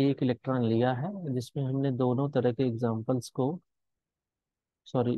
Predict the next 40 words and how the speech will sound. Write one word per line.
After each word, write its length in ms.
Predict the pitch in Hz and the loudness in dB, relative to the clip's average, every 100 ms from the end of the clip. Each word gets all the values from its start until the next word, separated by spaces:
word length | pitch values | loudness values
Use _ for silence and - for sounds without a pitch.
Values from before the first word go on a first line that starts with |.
| 135 | -2
इसमें 260 | 135 143 139 | -4 -2 0
हमने 200 | 135 127 | 0 0
दोनों 260 | 127 139 | 0 0
तरह 160 | 147 135 | -2 -2
के 120 | 143 | 0
examples 480 | 120 123 113 127 117 | 0 0 0 -4 -4
को 140 | 151 | -4
contribute 640 | 143 127 120 135 135 123 - | -2 -2 0 0 0 -4 -2
करने 220 | 131 123 123 | -2 0 0
का 100 | 131 | -2
प्रयास 340 | 117 113 107 - | 0 -2 -4 -4
किया 140 | 120 | -4
है 60 | 127 | -2
कि 60 | 143 | 0
भाई 140 | 139 | 2
दोनों 400 | 120 120 123 139 | 2 4 4 2
example 420 | 120 123 113 127 | 2 2 2 0
आप 60 | 120 | -2
समझ 300 | - 120 117 | -2 -2 -2
लो, 140 | 151 - | -4 -2
एनएस 520 | 123 131 139 143 143 | -2 -2 -4 -6 -2
और 160 | 131 123 | 0 0
एनपी 260 | 117 131 | -2 -4
के 120 | 123 135 | -2 0
भी 100 | 131 | 0
लिए 140 | 160 - _ _ _ _ - | -2 -6 _ _ _ _ -6
हमने 320 | 120 120 131 156 143 135 | 0 2 2 2 -2 2
जेड 160 | 135 139 | 2 2
इफेक्टिव 440 | 139 120 - 143 | 0 -4 0 0
की 120 | 160 | 2
बात 340 | 131 110 117 127 _ | 0 0 -2 -2 _
की 160 | 131 127 117 | -2 -2 -2
है 200 | 113 117 170 175 _ - | -2 -4 -6 -14 _ -4
एटॉमिक 440 | 127 120 120 135 | -2 0 -2 -2
नंबर 340 | 135 120 117 135 | -2 -2 0 -2
सेवन, 480 | - 131 117 131 151 | -2 -2 0 0 -2
मतलब 340 | 127 156 160 | -4 -4 -2
नाइट्रोजन 600 | 123 117 - 113 110 113 | 0 -2 -2 -2 -2 -6
के 120 | 123 113 | -6 -8
केस 280 | 117 117 | -8 -10